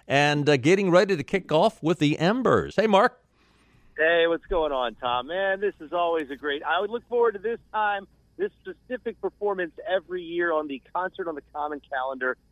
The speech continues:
Speaker 2: with the Embers featuring Craig Woolard. Uh, the, the audience has been here since I got here a little bit before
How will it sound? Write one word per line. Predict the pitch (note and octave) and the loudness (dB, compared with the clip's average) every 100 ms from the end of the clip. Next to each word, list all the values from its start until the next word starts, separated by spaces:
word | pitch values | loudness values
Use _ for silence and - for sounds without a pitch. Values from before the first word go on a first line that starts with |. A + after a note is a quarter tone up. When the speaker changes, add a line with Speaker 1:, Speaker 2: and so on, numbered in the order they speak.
| _ _ _ - | _ _ _ -8
Speaker 2:
with | D3 | -4
the | E3 F#3 | -2 -2
Embers | F#3+ E3 | -4 -6
featuring | F3+ E3 E3+ D#3 | -8 -8 -8 -8
Craig | E3+ D3+ | -4 -4
Woolard. | C#3+ C#3 C3+ C3 _ _ - | -2 -2 -2 -4 _ _ -14
Uh, | - | -8
the, | D#3+ E3 D#3+ | -4 -4 -2
the | D#3+ | -2
audience | F3+ G#3 B3 A#3+ A#3 - _ - | 2 0 0 -2 -4 -8 _ -8
has | D#3 - | -8 -4
been | G#3+ G#3 | -4 -2
here | G3 G3+ F3 | 0 0 -2
since | F#3+ E3+ | -6 -6
I | F#3 G3 | -2 -2
got | F#3 D#3 C#3+ | -2 -2 -2
here | D3+ | -2
a | C#3+ | -4
little | E3+ F3 | -4 -6
bit | E3 E3 | -8 -8
before | D#3 - F3 E3+ D#3+ | -10 -6 -4 -2 -2